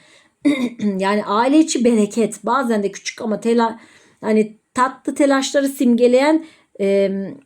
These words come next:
hani ne olabilir? Tatlı telaş dediğimiz belki de bir iş görüşmesi gibi. Birçok iş görüşmesi yapacaksın belki de. Şimdi bir meselede gerçekleri görmezden gelen birine ya da yükü ağır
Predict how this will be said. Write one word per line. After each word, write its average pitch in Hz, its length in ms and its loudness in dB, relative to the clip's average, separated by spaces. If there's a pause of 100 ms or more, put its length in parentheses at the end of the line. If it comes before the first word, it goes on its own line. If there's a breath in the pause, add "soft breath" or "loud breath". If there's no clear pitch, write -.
(240)
hani 202 240 2
ne 320 100 4
olabilir? 220 480 0
Tatlı 240 360 -4
telaş 233 380 2
dediğimiz 202 320 -2
belki 196 300 -2
de 190 120 -4
bir 233 260 -2
iş 214 300 -4
görüşmesi 190 760 -2
gibi. 170 440 -2 (380 soft breath)
Birçok 226 440 0
iş 240 180 -4
görüşmesi 208 560 2
yapacaksın 185 640 -6
belki 175 360 -6
de. - 160 -8 (460 soft breath)
Şimdi 269 580 2
bir 277 200 4
meselede 269 480 2
gerçekleri 240 680 -2
görmezden 240 680 2
gelen 226 340 4
birine 202 440 0 (360 soft breath)
ya 233 100 0
da 262 60 2
yükü 247 400 2
ağır 254 420 2